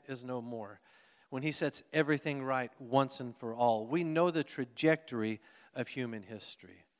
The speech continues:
It's gonna get worse, but Christ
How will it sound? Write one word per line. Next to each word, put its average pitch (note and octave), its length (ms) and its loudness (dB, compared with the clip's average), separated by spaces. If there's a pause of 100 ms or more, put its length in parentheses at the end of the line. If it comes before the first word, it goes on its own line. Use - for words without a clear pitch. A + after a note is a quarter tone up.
(720)
It's C3 140 -6
gonna D#3 260 -2
get A#2+ 340 -2 (1300)
worse, A#2 640 -4 (1120)
but - 180 -20
Christ C#3 640 0